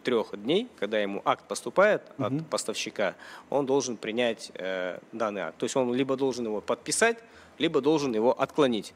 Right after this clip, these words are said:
Speaker 2: Мотивированный
Speaker 1: Всё. Да,
Speaker 2: отклад.
Speaker 1: моти-,
Speaker 2: Да.
Speaker 1: если он отклоняет, он должен им обоснование дать, почему он не принимает.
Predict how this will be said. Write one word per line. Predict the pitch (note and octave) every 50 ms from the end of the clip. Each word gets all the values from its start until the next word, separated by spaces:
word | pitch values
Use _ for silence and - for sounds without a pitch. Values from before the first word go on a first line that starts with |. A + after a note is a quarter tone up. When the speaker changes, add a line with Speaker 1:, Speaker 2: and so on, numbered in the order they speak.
| - -
Speaker 2:
Мотивированный | C3 D3 B2+ D3+ F3+ F#3 F#3 F3+ E3+ C#3+ C3+ C3+ C#3 C#3+
Speaker 1:
Всё. | C#3+ -
Да, | D#3 D3 A2+
Speaker 2:
отклад. | G2
Speaker 1:
моти-, | G#2+ A#2 - -
Speaker 2:
Да. | F2+ G#2+ G2 F2+ - - - - -
Speaker 1:
если | - E3+ F3 - F#3
он | F3 E3 E3
отклоняет, | E3+ E3 - G3 A3 C4 C4 A3+ - -
он | F3+ F3
должен | D3 E3 E3 D3+ D3+ C3 A#2
им | F2+ F#2 - - - - - - - - - -
обоснование | - C3+ C3 C#3+ C3+ - C3+ A#2+ A2+ G#2+ G2+ F#2+
дать, | F#2 F2 E2
почему | - - - - - G3 F#3 -
он | D3 D3+ B2+
не | B2
принимает. | - A2+ G#2+ G#2 G2+ F#2+ E2 D#2+